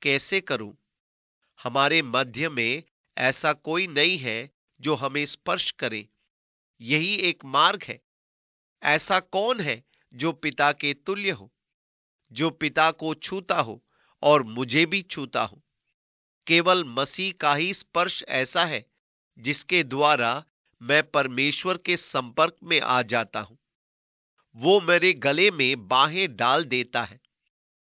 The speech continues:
यही वो मध्यस्थता है जो महिमा से पूर्ण है।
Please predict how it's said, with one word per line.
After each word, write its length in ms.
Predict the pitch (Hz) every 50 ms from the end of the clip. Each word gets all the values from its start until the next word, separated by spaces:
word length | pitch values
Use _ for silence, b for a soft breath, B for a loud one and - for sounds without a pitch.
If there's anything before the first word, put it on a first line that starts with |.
| _ _ -
यही 340 | 127 160 170 170 185 240 254
वो 200 | 220 220 240 233 180
मध्यस्थता 800 | 170 180 160 147 139 196 190 - - 208 196 - - 170 156
है 320 | 127 117 113 110 113 135 - _ _ _ _ _ _ -
जो 180 | 135 151 185 180
महिमा 520 | 147 120 117 123 123 147 165 165 170 175
से 220 | 170 - - 175 165
पूर्ण 460 | - _ - 143 143 143 127 120 110
है। 100 | 101 98